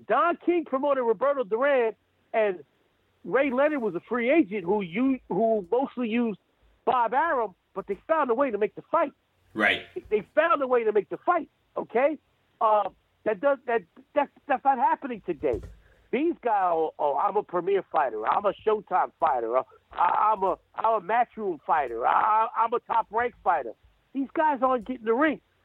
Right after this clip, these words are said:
Speaker 1: Terrence Crawford is fighting Amir Khan next week on pay-per-view. It's a travesty. It's robbery.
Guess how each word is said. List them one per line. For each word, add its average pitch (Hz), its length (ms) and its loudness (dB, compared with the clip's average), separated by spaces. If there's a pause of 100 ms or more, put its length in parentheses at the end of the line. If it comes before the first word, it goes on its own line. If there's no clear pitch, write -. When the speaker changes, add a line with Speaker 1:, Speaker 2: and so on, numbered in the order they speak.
(220)
Speaker 1:
Terrence 311 340 2
Crawford 285 360 -2
is 196 160 -8
fighting 226 240 0
Amir 220 240 0
Khan 240 320 0
next 190 260 -2
week 185 200 0 (360)
on 196 260 0
pay-per-view. 170 640 0 (160)
It's 349 180 2
a 330 40 2
travesty. 254 520 -2
It's 285 160 0
robbery. 185 540 -2